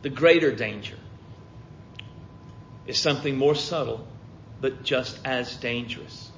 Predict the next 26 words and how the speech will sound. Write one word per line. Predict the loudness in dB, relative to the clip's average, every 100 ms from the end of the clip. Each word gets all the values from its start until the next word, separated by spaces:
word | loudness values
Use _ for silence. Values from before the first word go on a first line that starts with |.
| -18 -18 -18 -18 -14 -4
It's | -2 -2 -4
the | 0
danger | 4 4 4 2 2
of | 2 0 -8 -14
carelessness | -10 -2 0 0 -2 -6 -10 -14 -16 -16 -18 -18 -18 -18 -18 -18 -10
in | -4 0
our | 2
obedience | 2 2 0 0 0 -4 -8
to | -6
God | -4 -4 -4 -8 -14 -18 -18 -18 -18 -12
and | -8
his | -8 -8
word. | -8 -10 -12 -16 -18 -18 -18 -18 -18 -18 -18 -18 -18 -18 -2
Part | 4 6
of |
my | 8
daily | 8 8
Bible | 6 6 6 6
reading | 2 0
has | -2 -2
been | 2 2 4
in | 0 -2 -6 -14 -16 -18 -6
the | 2
book | 2 4
of |
Deuteronomy. | 4 6 6 4 4 0